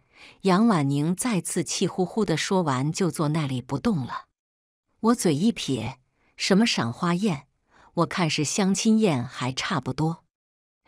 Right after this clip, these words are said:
这时，我娘及时制止了我们之间的争吵：“你姐姐说得对，现如今京中认识你的人也少，应当多出去露露脸，总归要让大家知道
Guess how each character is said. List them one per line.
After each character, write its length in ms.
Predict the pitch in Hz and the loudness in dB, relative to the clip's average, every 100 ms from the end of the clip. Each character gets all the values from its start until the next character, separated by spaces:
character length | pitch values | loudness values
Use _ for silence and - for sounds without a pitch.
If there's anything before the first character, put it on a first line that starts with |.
| - | 0
这 160 | 233 | 2
时， 340 | 185 - 147 151 - - | 4 2 -2 -2 -8 -4
我 140 | - 175 | 2 4
娘 320 | 170 160 208 | 4 4 2
及 240 | - 185 | 2 0
时 180 | 226 185 | 2 -2
制 240 | 175 233 | -2 -2
止 180 | 180 147 | -2 -2
了 140 | 135 147 | -2 -2
我 120 | 139 | 0
们 140 | 131 | -2
之 200 | 135 180 | 0 0
间 180 | 170 175 | 2 0
的 80 | 151 | 0
争 260 | - 175 | 0 0
吵 420 | 185 - - - - _ _ - - | 0 -4 -8 -10 -16 _ _ -20 2
：“你 160 | 220 262 | 6 6
姐 220 | 240 156 | 6 2
姐 160 | 135 170 | 2 0
说 260 | - 233 | 0 -2
得 120 | 208 | -2
对， 260 | - 170 135 _ _ _ | -2 -4 -6 _ _ _
现 260 | - - 180 | -2 2 2
如 160 | 160 | 2
今 360 | 180 277 285 285 _ _ _ - | 0 2 2 0 _ _ _ -4
京 240 | - 240 | 2 4
中 240 | 233 240 240 | 4 4 4
认 220 | 294 214 | 2 2
识 160 | - | 2
你 140 | 160 131 | 0 0
的 100 | 135 | -2
人 240 | 135 165 | 0 0
也 160 | 175 156 | 0 0
少， 420 | - 135 98 - _ _ - - - | -2 -6 -8 -14 _ _ -20 -6 2
应 200 | 226 226 | 4 4
当 240 | 214 190 | 2 0
多 220 | 190 262 | 0 0
出 180 | 254 - | 0 -2
去 180 | 220 202 | 0 0
露 240 | 190 247 202 | 2 2 2
露 180 | 214 | 0
脸， 400 | 143 131 113 139 - _ _ - - | 0 -4 -6 -10 -16 _ _ -14 0
总 240 | 202 165 | 2 4
归 240 | 170 240 | 4 2
要 180 | 233 233 | 4 2
让 200 | 190 175 | 2 0
大 240 | 165 202 165 | 0 -2 -2
家 180 | 202 | -2
知 200 | 185 - | -2 0
道 260 | 180 165 127 | 2 0 -2